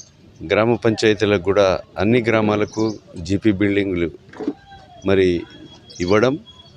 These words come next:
అదేవిధంగా మౌలిక సదుపాయాలు ప్రతి గ్రామంలో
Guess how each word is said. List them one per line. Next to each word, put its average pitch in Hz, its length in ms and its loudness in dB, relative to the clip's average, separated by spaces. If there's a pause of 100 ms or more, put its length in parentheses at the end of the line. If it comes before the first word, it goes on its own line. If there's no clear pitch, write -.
(320)
అదేవిధంగా 110 600 2 (680)
మౌలిక 120 340 2 (100)
సదుపాయాలు 101 640 4 (920)
ప్రతి 101 300 0
గ్రామంలో 107 500 2